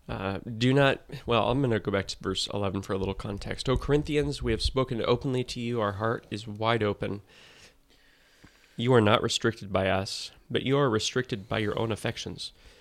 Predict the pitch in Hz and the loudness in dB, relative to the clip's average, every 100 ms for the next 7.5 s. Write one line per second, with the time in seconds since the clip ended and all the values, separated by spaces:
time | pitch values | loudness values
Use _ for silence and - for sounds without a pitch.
0 | - - - - 113 127 110 101 - 120 | -20 -20 -12 0 4 6 4 2 2 0
1 | 117 98 95 147 165 120 113 - 123 110 | 0 -2 2 2 4 4 2 0 0 0
2 | - - - 135 117 104 110 110 135 160 | -2 -2 0 2 2 -2 -4 -4 0 0
3 | 147 - 110 104 131 143 - - 107 _ | 0 0 -2 -2 -2 -4 -8 -12 -12 _
4 | _ _ _ _ - 104 110 120 123 120 | _ _ _ _ -12 -4 0 2 2 0
5 | 120 - 117 113 117 110 104 98 98 - | 0 0 0 0 -2 -4 0 0 -2 -8
6 | - 101 101 95 95 - - 120 107 104 | -12 -6 -4 -2 -6 -8 -8 -2 0 -2
7 | 98 98 95 95 - | -2 -4 -2 -4 -4